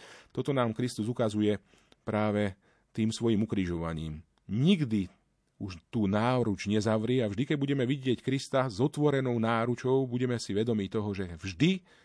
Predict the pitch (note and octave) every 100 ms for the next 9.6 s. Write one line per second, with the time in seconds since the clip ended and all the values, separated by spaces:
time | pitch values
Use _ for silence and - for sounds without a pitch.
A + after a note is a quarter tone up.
0 | _ _ _ _ _ _ _ - G#2 -
1 | G2+ G#2+ A2 G2+ G2+ F#2+ F#2 F2+ G#2+ F#2
2 | F#2+ G2+ A2 G#2 F#2 F2+ - F2 G2 A#2+
3 | A#2+ F2+ D#2+ G2+ G2+ F2 F2+ - _ _
4 | _ _ _ - G#2 G2+ F#2 E2 - D#2+
5 | E2 D2+ D#2+ C#2 - - - G2+ G2+ -
6 | B2 - A2+ A2 G#2+ F#2 - - - -
7 | F2 - G#2 F2+ - G2+ G2 F#2 F2+ -
8 | _ _ _ - D#2+ A2 G#2 F#2 G#2+ G#2+
9 | - F#2+ - F#2+ F#2 D#2+